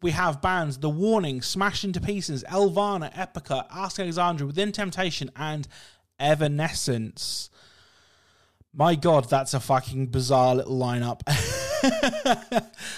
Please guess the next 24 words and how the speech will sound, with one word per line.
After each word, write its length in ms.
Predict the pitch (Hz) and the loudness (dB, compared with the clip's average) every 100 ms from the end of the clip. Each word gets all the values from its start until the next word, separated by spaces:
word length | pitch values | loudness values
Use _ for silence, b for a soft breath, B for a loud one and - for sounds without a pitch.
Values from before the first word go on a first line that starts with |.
| B | B
Um, 360 | 147 175 180 175 | 2 2 2 -2
The 100 | 165 | -2
Warning, 540 | 185 202 240 220 147 131 | 0 2 2 2 0 -2
I 160 | 131 147 | -4 -4
can't 520 | - - 165 143 - | -6 -4 2 2 2
comment. 340 | 151 151 147 | 2 2 0
I 80 | 123 | 0
don't 160 | 135 113 | -2 -2
know 100 | 131 | -6
nothing 200 | 127 135 | -4 0
about 300 | 139 147 123 | 2 2 2
them. 240 | 143 139 B B B | -2 -2 B B B
Uh, 180 | - 143 | -2 -2
Smash 380 | - 202 190 190 | 0 0 -2 -4
Into 100 | 165 | -4
Pieces, 400 | 185 185 190 156 | -2 -2 -6 -8
again, 380 | 143 156 156 | -2 0 0
I 80 | 143 | -2
don't 260 | 135 147 110 | -2 -2 -2
know 60 | |
nothing 240 | 135 135 135 | -4 -2 0
about 180 | 135 139 | 0 0
them. 120 | 127 | -2
Elvana 880 | 160 214 202 151 160 151 131 127 | 0 0 0 2 2 2 0 -4